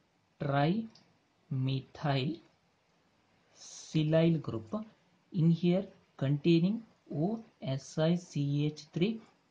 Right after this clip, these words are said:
thrice, trimethyl siloxy, trimethyl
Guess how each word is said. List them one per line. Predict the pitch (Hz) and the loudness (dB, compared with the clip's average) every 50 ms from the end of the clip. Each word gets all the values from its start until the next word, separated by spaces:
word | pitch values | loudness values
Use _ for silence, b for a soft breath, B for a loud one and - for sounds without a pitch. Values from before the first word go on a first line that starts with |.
| _ _ _ _ | _ _ _ _
thrice, | - 143 127 123 120 117 113 - - - - - _ _ _ _ _ _ _ _ _ _ _ _ _ _ _ _ _ _ _ _ - | -6 -4 -2 -2 -2 -4 -6 -10 -16 -20 -20 -20 _ _ _ _ _ _ _ _ _ _ _ _ _ _ _ _ _ _ _ _ -4
trimethyl | 143 139 139 143 143 151 160 170 185 180 175 151 143 131 131 - - _ _ _ _ _ _ - 156 147 123 110 113 156 220 - - - _ _ _ _ _ _ _ _ _ _ _ _ _ _ _ _ _ _ _ _ _ _ | -2 0 2 2 2 2 2 2 2 4 4 2 2 0 -2 -6 -10 _ _ _ _ _ _ -2 -2 0 0 0 -2 -4 -4 -6 -8 -14 _ _ _ _ _ _ _ _ _ _ _ _ _ _ _ _ _ _ _ _ _ _
siloxy, | - - - - - - - 151 143 139 143 147 143 143 139 143 139 135 131 131 123 - 170 170 156 - - - - _ _ _ _ _ _ _ _ _ _ _ _ _ _ _ _ _ _ _ _ _ _ _ _ _ - | -20 -20 -20 -20 -12 -6 -4 -2 -2 0 0 2 2 4 4 2 0 -2 -6 -10 -2 2 4 4 4 2 0 -10 -20 _ _ _ _ _ _ _ _ _ _ _ _ _ _ _ _ _ _ _ _ _ _ _ _ _ -8
trimethyl | 135 139 139 147 156 156 156 165 - - 160 175 202 | -6 -4 -4 -4 -4 -4 -4 -6 -4 0 0 0 0